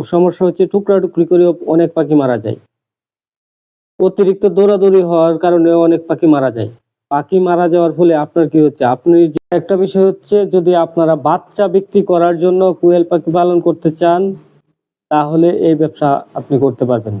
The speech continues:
যদি বাচ্চা বিক্রি করার জন্য মনে করেন আপনি ডিম বিক্রি করবেন, সেক্ষেত্রে কিন্তু ডিমের চাহিদা খুব একটা নেই। যদিও শীতকালে একটু একটু ডিমের চাহিদা থাকে, গরমকালে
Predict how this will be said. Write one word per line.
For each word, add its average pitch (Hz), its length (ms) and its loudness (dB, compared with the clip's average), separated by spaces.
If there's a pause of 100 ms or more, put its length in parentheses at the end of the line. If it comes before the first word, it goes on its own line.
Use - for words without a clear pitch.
যদি 147 220 0
বাচ্চা 160 460 -4
বিক্রি 170 280 -2
করার 156 280 0
জন্য 160 440 0 (380)
মনে 185 240 2
করেন 175 240 0
আপনি 156 220 -2
ডিম 180 220 0
বিক্রি 180 260 -2
করবেন, 143 360 0 (640)
সেক্ষেত্রে 190 360 0
কিন্তু 196 180 0
ডিমের 185 340 2
চাহিদা 160 280 -2
খুব 160 260 0
একটা 160 220 -4
নেই। 123 240 -4 (200)
যদিও 175 320 0
শীতকালে 170 500 -2
একটু 170 220 -2
একটু 170 220 0
ডিমের 170 300 2
চাহিদা 160 320 0
থাকে, 160 340 -2 (420)
গরমকালে 156 560 0